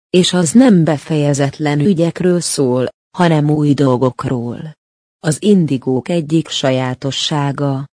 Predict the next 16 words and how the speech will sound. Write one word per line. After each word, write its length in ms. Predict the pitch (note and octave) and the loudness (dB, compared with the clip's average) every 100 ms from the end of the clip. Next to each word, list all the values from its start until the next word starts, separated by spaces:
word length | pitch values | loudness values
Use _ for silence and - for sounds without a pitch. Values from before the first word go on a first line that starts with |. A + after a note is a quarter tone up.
| _ - | _ 2
hogy 240 | E4 C4 | 4 6
ők 300 | A3 F3 - | 6 4 2
egy 160 | G3 - | -2 -2
áttekintő 1000 | F#3+ G3 F#3 - C3 C#3+ E3+ D#3 C3+ C3 | 0 2 0 0 -4 0 0 0 0 -4
szemlélettel 920 | B2 - C#3 C3+ C3 B2 A#2+ - A#2+ | -2 0 2 2 2 -2 -4 -2 -2
születtek, 800 | A#2+ - D3 C#3+ C#3 - E3 F3+ - _ | -2 -2 0 -2 -4 -6 -6 -8 -16 _
ezzel 460 | - C4 A#3+ A#3 G3+ | 2 2 4 2 2
te 180 | - G3+ | 2 2
nem 300 | G#3+ C4 G3+ | 4 4 4
rendelkezel 760 | E3 D3+ D3+ C#3+ C#3 D3+ D#3 | 2 2 2 0 0 -2 0
és 260 | E3+ F3+ - | 0 0 0
még 300 | E3+ E3+ E3+ | 2 2 2
nevet 340 | F3 C#3+ C3 | 2 0 -2
sem 280 | - - E3+ | -4 0 2
adtatok 560 | D3 C3 A#2 A#2 D#3 C3+ | 0 -2 -6 -4 -6 -6
neki. 480 | A#2 - - A#2+ | -8 -10 -14 -16